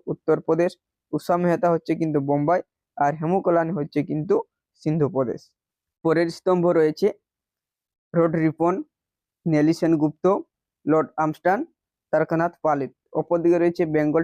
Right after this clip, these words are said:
টেকনিক্যাল ইনস্টিটিউট, সাধারণ জনসংখ্যা কমিটি, হান্টার কমিশন আর স্টিম লঞ্চ শ্রমিক ধর্মঘট। এর উত্তর যদি দেখে নিই, এর উত্তর হচ্ছে কি, যদি এই স্তম্ভটা মেলানো হয়, লর্ড,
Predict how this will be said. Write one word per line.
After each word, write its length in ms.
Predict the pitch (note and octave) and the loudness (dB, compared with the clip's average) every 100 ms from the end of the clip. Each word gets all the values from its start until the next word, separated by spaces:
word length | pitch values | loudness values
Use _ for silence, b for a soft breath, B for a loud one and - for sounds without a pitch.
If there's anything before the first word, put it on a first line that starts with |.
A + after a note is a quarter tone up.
| E3 | 0
টেকনিক্যাল 340 | E3 D#3 D3+ | -2 0 2
ইনস্টিটিউট, 420 | D3 - D#3+ F#3 F#3 _ _ _ - | 0 -2 0 0 0 _ _ _ -4
সাধারণ 300 | D3 D3+ D#3 D3 | 0 2 2 0
জনসংখ্যা 520 | D3 D3+ D#3 D3+ D3 | 0 0 -2 -2 -2
কমিটি, 400 | D3+ D#3 E3 F#3 | 0 0 2 0
হান্টার 380 | F#3 D3 C#3+ C#3+ - | 0 -2 0 -2 0
কমিশন 360 | D3+ D#3 - E3 - _ _ _ - | 0 0 0 -2 -4 _ _ _ -2
আর 180 | C#3+ C3 _ _ - | 0 -2 _ _ -12
স্টিম 220 | - F3+ F3 | -2 0 2
লঞ্চ 180 | F#3 F#3 | 2 -2
শ্রমিক 300 | - D3+ F#3 - - | -4 0 0 -2 -4
ধর্মঘট। 460 | E3 C#3+ C#3 B2+ - _ _ _ - | 0 0 0 -6 -8 _ _ _ -4
এর 120 | F3 | 0
উত্তর 240 | E3+ F3 F#3 | 0 0 -2
যদি 200 | E3+ F#3 E3+ | 2 0 2
দেখে 200 | E3+ F3+ | 0 0
নিই, 160 | E3 E3+ _ _ _ - | 0 -2 _ _ _ -2
এর 120 | D#3 | -2
উত্তর 220 | D3+ - E3+ | -2 0 0
হচ্ছে 180 | F3 F3+ F3+ | 0 -2 -4
কি, 80 | G3+ - _ _ - | -6 -8 _ _ 0
যদি 160 | D3+ | 2
এই 120 | E3+ D#3 | 2 2
স্তম্ভটা 440 | - D#3+ D#3+ D#3 | 0 -2 0 0
মেলানো 400 | E3+ D3+ C#3 D3 D#3 | 0 2 2 0 0
হয়, 160 | D3 - _ _ _ _ _ _ _ - | 0 -2 _ _ _ _ _ _ _ -8
লর্ড, 360 | D#3 D3+ E3+ | 0 2 2